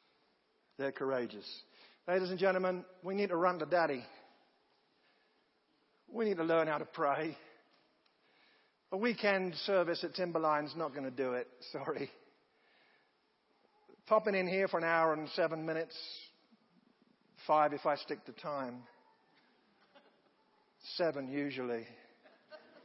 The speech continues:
is not gonna do it for you. This is about supporting your spirituality, but it, it's not the sum of your spirituality. We need to pray. Now,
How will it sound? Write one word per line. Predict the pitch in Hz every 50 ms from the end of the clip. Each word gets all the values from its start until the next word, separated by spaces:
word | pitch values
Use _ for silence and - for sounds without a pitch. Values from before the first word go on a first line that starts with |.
| - - - - - - - - _ _ _ _ - _ _ _ _ _ _ -
is | - 175 170 160
not | 202 214 202
gonna | 180 196 196 190
do | 165 202 208
it | 214 196 - -
for | 180 170 151
you. | 143 139 123 120 113 - - - - _ - - - - - - 165
This | 208 220 - -
is | 202 170 151
about | 185 160 180 175 170 165
supporting | - - 180 170 - 190 190 208 202 - 202 170 156 147
your | 143 139
spirituality, | - - 160 151 147 - - 160 147 135 135 139 131 - - 147 135 135 127
but | 156 156 165
it, | 156 165
it's | 170 - -
not | 202 190 175 - - - - _ _ _ _ _ _ _ _ _ _ - 165
the | 147
sum | - - 190 185 190 180 147
of | 123 131
your | 127 117
spirituality. | - - - 131 117 110 - 127 113 110 107 107 - - - 107 101 - _ _ _ -
We | 190 214
need | 190 120
to | 131
pray. | - - 208 220 190 131 - - - - - - -
Now, | 226 208 190